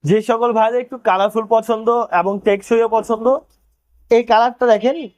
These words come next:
বোঝা যাচ্ছে কিনা জানি না, ম্যাট ফিনিশিং এর মধ্যে চমৎকার একটি সাইকেল। ইনার ক্যাবেলিং দেওয়া আছে, সাসপেনশন হচ্ছে গোল্ডেন পেপার দিয়ে ফয়েল করা আছে, র্যাপিং করা আছে,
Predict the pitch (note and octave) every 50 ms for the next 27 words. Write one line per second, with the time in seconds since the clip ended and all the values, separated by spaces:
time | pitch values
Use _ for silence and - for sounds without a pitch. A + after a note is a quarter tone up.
0 | _ _ - D#3 C3 E3+ G3+ G#3 A3+ A#3 A#3+ A#3+ - A#3+ G#3 A3+ A3 G#3+ G#3 G3
1 | G#3+ A3 G3 F#3 F#3 G3 G#3 G3+ - - B3+ B3 B3+ A#3 - B3 C4 C4 B3+ B3+
2 | B3 A3 G#3+ G#3+ C4 C4 G#3 F#3 - - C4+ C4 C4 C4 - - - A#3 A3 G3+
3 | - C4 - G3+ E3+ D3+ D3 - C3+ A#2+ - - - - - - _ _ _ _
4 | F#3 G3 G3+ A#3 A#3 A3 A#3+ A3+ A3 A3+ A3+ A#3 A#3 A#3 A3+ A#3 A3+ A3+ A3+ A3
5 | A3 - C4 C4+ D4+ D4+ - _ _ _ _ _ - - A3 A3 A3 - A#3+ A3
6 | G#3 B3 A#3+ A#3+ A#3 A#3 A#3 - B3 A#3+ F#3 F3+ G3+ G3+ G#3 A#3 A#3 A3+ A3+ A3
7 | G#3 A3+ A3+ G3+ A#3 B3 A#3+ - G3+ G3 G3+ G3+ G3+ G3+ F3+ F3 E3 D#3 - -
8 | D#3 C3 - _ _ _ _ _ _ _ - F#3 F#3 F#3+ A3+ A3+ G#3+ G#3 G3+ F#3+
9 | F#3+ F#3+ A3 B3+ B3